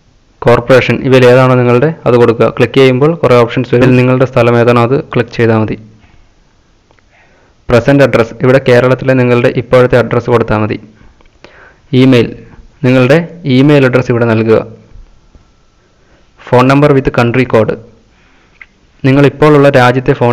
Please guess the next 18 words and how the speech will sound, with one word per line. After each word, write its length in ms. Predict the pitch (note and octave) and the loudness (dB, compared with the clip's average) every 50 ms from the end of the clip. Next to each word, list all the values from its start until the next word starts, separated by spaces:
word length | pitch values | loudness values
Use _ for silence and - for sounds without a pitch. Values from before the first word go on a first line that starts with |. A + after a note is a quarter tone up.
| B2 B2+ | -2 -2
നമ്പറാണ് 280 | B2 B2 B2 A#2+ B2 A#2+ | -2 0 0 0 0 0
ഇവിടെ 120 | A#2 A#2 A2+ | -2 -2 -2
കൊടുക്കേണ്ടത്. 380 | A#2 A2+ B2 - A2 A2 A2 - - - - _ - - - - _ _ _ _ - - _ _ _ _ _ - | -2 -2 -2 -2 -4 -4 -4 -6 -8 -14 -20 _ -20 -20 -20 -20 _ _ _ _ -20 -20 _ _ _ _ _ -2
കൺട്രി 260 | B2+ A#2+ B2 B2+ C#3+ C3+ - | -2 -2 0 0 0 0 0
കോഡും 180 | C3 C3 C3+ C3 B2 | 0 0 0 0 0
ചേർക്കണം. 300 | A2+ A#2 A2 A2+ - - - - - - - - - - D#3 B2+ | -2 -2 -2 -4 -6 -8 -10 -14 -16 -16 -16 -16 -14 -6 -2 0
WhatsApp, 380 | A#2+ A#2+ - - B2+ A#2 - - - - - - - - _ _ _ _ D3 | 0 0 0 0 -2 -2 -2 -4 -8 -10 -12 -20 -20 -20 _ _ _ _ -4
നിങ്ങളിപ്പോൾ 400 | C3+ C3+ C#3+ C#3 B2+ - C#3 D3+ D3+ - | -2 0 0 0 0 0 0 -2 -2 -2
താമസിക്കുന്ന 360 | C#3+ C3 C3 C3 - C3+ B2 B2 | -2 -4 -4 -2 -4 -4 -2 0
സ്ഥലത്തെ 280 | B2 B2 A#2 - D#3 F3+ F3 - - - - _ _ _ _ _ _ _ _ _ _ _ - - | 0 0 0 0 -2 -4 -4 -8 -16 -20 -20 _ _ _ _ _ _ _ _ _ _ _ -6 -2
അവിടെ 160 | B2+ B2 C3+ C3 C3 | 0 0 0 0 0
നിങ്ങൾ 140 | B2+ C3 B2+ A#2+ A#2+ | 0 0 0 0 0
യൂസ് 200 | B2 C3 - - | -2 -2 0 0
ചെയ്യുന്ന 260 | C#3 B2+ B2 B2+ D#3 F#3 F3+ D3+ C3 | 0 2 2 0 -2 -4 -4 -2 -2
WhatsApp 360 | A2 A#2 A2+ - C3+ B2+ C3 B2 A#2 | 0 0 0 0 -2 0 0 0 0
number 240 | A2+ A2+ A2 G#2 - - - - - - - _ _ _ _ _ _ _ _ _ _ _ _ _ _ _ _ - - - - - _ _ _ _ _ _ _ - | 0 0 0 -2 -4 -6 -12 -20 -20 -20 -20 _ _ _ _ _ _ _ _ _ _ _ _ _ _ _ _ -20 -20 -20 -20 -20 _ _ _ _ _ _ _ -6
ഇവിടെ 140 | C3 A#2+ B2 A#2 A#2 | -2 -2 0 0 0
നൽകുക. 300 | A2+ A2 A2 A#2 A2+ | 0 0 0 0 0